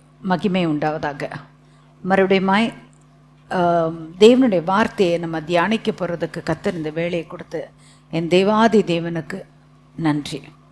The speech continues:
ஜெபிக்கலாம். சர்வ வல்லமையுள்ள தேவனாகிய கர்த்தாவே, வானத்திலும் பூமியிலும் சகல அதிகாரங்களை உடையவரா இருக்கிறவரே,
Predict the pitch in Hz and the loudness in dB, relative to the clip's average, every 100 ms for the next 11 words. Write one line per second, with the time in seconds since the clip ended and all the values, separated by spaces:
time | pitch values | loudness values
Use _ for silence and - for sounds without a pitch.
0 | _ _ _ _ _ - 175 151 156 131 | _ _ _ _ _ -6 -4 -4 -8 -14
1 | - _ _ _ _ _ _ _ _ _ | -18 _ _ _ _ _ _ _ _ _
2 | - - - - _ - - 226 226 185 | -20 -20 -20 -20 _ -8 0 2 4 4
3 | 175 175 175 165 156 160 165 165 156 151 | 4 2 0 -4 -2 -4 -2 -4 -4 -6
4 | 156 147 170 156 156 147 - _ - _ | -6 -6 -4 -4 -6 -8 -14 _ -20 _
5 | - 170 185 190 202 175 165 156 180 180 | -4 0 0 -2 -4 -4 -6 -4 -4 -2
6 | 180 165 - - _ _ - - _ - | -4 -6 -12 -20 _ _ -20 -20 _ -4
7 | - 190 226 226 180 165 175 180 180 180 | 2 4 4 2 0 -2 0 0 0 -4
8 | 170 156 156 160 151 151 151 156 156 170 | -4 -6 -4 -4 -6 -8 -8 -6 -4 -4